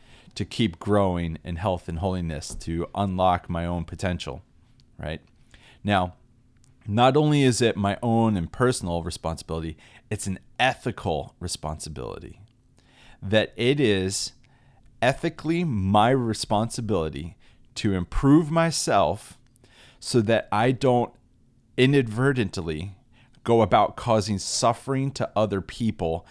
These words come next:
because of my own immaturity or unhealth or unholiness. Does that make sense? That's just the first.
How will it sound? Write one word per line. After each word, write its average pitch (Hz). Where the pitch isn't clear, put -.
because 104
of 92
my 98
own 92
immaturity 85
or 80
unhealth 85
or 76
unholiness. 71
Does -
that 92
make 123
sense? 117
That's -
just -
the 82
first. -